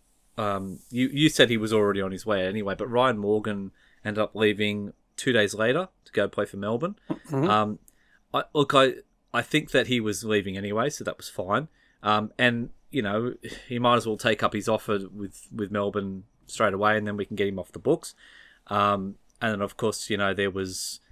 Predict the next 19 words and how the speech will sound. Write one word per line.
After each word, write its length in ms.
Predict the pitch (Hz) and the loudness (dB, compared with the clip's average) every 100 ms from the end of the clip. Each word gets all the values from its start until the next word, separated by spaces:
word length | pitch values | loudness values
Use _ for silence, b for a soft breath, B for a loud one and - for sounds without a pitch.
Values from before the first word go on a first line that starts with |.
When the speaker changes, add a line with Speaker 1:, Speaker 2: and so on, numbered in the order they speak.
| - - | -16 -14
Speaker 1:
Junior 240 | - 117 101 | -4 -4 -4
Paulo, 540 | - 120 131 135 143 - _ - | 2 4 6 6 4 -2 _ -10
who 160 | 113 | -6
also 240 | 110 - 117 | -4 -4 -2
left. 240 | 131 - | -2 -2
Well, 160 | 104 - - | -6 -6 -8
I 80 | 120 | -2
think 120 | 123 | -2
we'll 80 | 101 | -2
come 200 | - 104 | -6 -4
back 180 | 92 95 | -2 -2
to 80 | 104 | -6
Junior 220 | 98 101 | -8 -8
Paulo 220 | - 104 | -4 -4
'cause 140 | 107 98 | -4 -6
there's 140 | 92 | -4
a, 140 | 101 95 b b | -4 -4 b b
there's 120 | |
a, 40 | 117 | -12